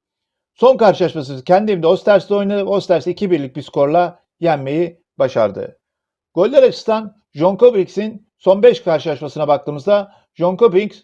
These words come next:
son beş karşılaşmanın dört tanesini bir buçuk üste tamamladı. Maçla ilgili birinci tercihim ev iki buçuk alt. Gais ise oynadığı on altı karşılaşmada beş galibiyet, iki beraberlik, dokuz mağlubiyet aldı.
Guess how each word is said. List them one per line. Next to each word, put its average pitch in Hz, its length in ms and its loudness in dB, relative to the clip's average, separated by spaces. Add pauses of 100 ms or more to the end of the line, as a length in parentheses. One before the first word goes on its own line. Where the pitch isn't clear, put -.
(120)
son 185 240 -2
beş 214 180 -2
karşılaşmanın 151 560 -2
dört 208 220 -2
tanesini 165 640 -6 (140)
bir 190 140 2
buçuk 135 220 -10
üste 170 440 -4 (180)
tamamladı. 120 640 -4 (560)
Maçla 220 340 -2
ilgili 170 300 -2
birinci 220 300 -4
tercihim 196 580 0
ev 196 280 2 (420)
iki - 240 -6
buçuk 208 420 -8 (180)
alt. 135 320 0 (1500)
Gais 240 320 2
ise 220 300 -2
oynadığı 208 400 0
on 247 100 2
altı 226 200 2
karşılaşmada 160 840 0
beş 220 220 2
galibiyet, 170 400 2
iki 175 200 -6
beraberlik, 165 680 2
dokuz 180 240 0
mağlubiyet 139 420 0
aldı. 104 400 -2